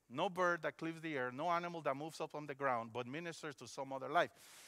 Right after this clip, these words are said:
There is no leaf of the forest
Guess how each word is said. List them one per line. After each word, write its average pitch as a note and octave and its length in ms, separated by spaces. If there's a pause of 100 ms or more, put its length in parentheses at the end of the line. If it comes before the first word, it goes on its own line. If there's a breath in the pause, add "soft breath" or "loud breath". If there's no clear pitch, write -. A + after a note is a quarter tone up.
(360 loud breath)
There G3 200
is F#3+ 140
no G#3+ 140
leaf B3+ 840
of D#3+ 140
the E3 100
forest E3 600